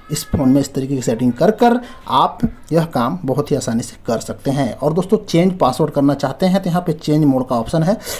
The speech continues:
इस पर क्लिक करना है, फिर कॉल बटन पर जाना है और अपने च-, पासवर्ड को आप चेंज भी कर सकते हैं। तो दोस्तों, बहुत ही आसान ट्रिक है। अब मैं आपको इस एप्लीकेशन का नाम भी बता ही देता हूँ। तो दोस्तों, देख सकते हैं कि यही एप्लीकेशन है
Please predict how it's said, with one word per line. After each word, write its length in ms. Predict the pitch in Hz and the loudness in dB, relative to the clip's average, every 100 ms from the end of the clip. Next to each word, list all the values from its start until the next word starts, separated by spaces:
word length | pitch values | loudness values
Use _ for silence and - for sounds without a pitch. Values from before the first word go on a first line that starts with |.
| - | -6
इस 80 | - | 0
पर 120 | 220 | 0
क्लिक 320 | - 139 143 | 2 2 2
करना 280 | 151 147 160 | 4 4 4
है, 180 | 170 208 - | 2 0 0
फिर 100 | 185 | 2
कॉल 220 | 175 147 | 6 4
बटन 220 | 143 151 | 4 0
पर 100 | 147 | 0
जाना 240 | 135 131 151 | 2 2 2
है 180 | 220 - - - | 2 -2 -16 -2
और 80 | 175 | 2
अपने 220 | 190 196 196 | 4 4 0
च-, 100 | - | -4
पासवर्ड 420 | 147 151 151 180 | 0 2 4 0
को 120 | 165 165 | 0 -2
आप 260 | 160 - | -2 -4
चेंज 300 | - 151 156 127 | -2 2 2 2
भी 240 | - 269 - - - | 2 0 0 -20 -4
कर 160 | 180 - | 0 0
सकते 340 | - - - | -2 -4 -2
हैं। 280 | 135 143 - | 0 0 -2
तो 100 | 127 | -4
दोस्तों, 260 | 156 156 156 | -4 -2 -4
बहुत 460 | - 147 151 - | 0 0 0 -2
ही 120 | 214 214 - | -4 -4 -6
आसान 400 | 123 - 131 - | -8 -4 0 0
ट्रिक 240 | - 220 180 | 4 2 6
है। 220 | 196 196 - - - | 4 4 0 -6 2
अब 100 | 208 | 4
मैं 220 | 214 202 | 6 4
आपको 440 | 160 160 - 156 151 | 2 0 0 -2 0
इस 160 | 170 - | -4 -2
एप्लीकेशन 420 | 160 160 165 165 | -2 -2 -4 -2
का 180 | 185 156 | -2 0
नाम 360 | 139 135 127 156 | 0 0 0 2
भी 100 | 160 | 2
बता 260 | 147 117 117 | 2 0 -2
ही 140 | 151 | -2
देता 200 | 175 180 | 0 0
हूँ। 240 | 165 160 165 - - - | 2 0 -2 -12 -20 -2
तो 60 | 190 | 2
दोस्तों, 320 | 185 190 196 | 2 4 2
देख 200 | 151 165 | 4 0
सकते 280 | - 151 - | 0 -4 -2
हैं 200 | 160 170 | 0 0
कि 100 | 165 | -2
यही 240 | 160 165 202 | 0 2 2
एप्लीकेशन 560 | 165 135 139 143 170 | 2 -2 -2 -2 0
है 260 | 160 165 165 | 0 0 -2